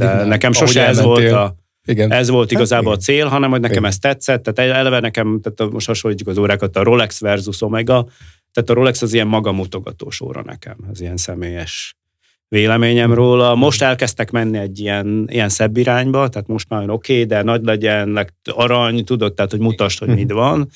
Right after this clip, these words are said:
Speaker 3: Voltak nekem ilyen ismerőseim, a bankban is dolgoztam, és, ö, ott is volt olyan ügyvezető, aki, akinek szintén ez volt, ö,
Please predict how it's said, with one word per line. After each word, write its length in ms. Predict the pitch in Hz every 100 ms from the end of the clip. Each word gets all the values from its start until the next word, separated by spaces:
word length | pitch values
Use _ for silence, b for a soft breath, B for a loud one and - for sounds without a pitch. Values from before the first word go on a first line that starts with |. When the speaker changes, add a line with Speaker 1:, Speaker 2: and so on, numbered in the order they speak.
| B
Speaker 3:
Voltak 440 | - 143 101 98
nekem 280 | 104 101 104
ilyen 160 | 104 104
ismerőseim, 760 | 95 - 92 92 - 95 95 92
a 420 | 95 98 101 - 113
bankban 320 | 110 92 98
is 120 | 95 -
dolgoztam, 520 | 101 95 92 - 95
és, 200 | 92 -
ö, 80 | 101
ott 160 | 98 92
is 120 | 101
volt 240 | - 95 95
olyan 220 | 95 92
ügyvezető, 640 | 95 95 92 95 - 98
aki, 340 | 92 90 104 95 _ _ _ -
akinek 400 | - - 104 98 117
szintén 440 | - 110 85 92
ez 160 | 87 87
volt, 260 | 98 92
ö, 80 | 113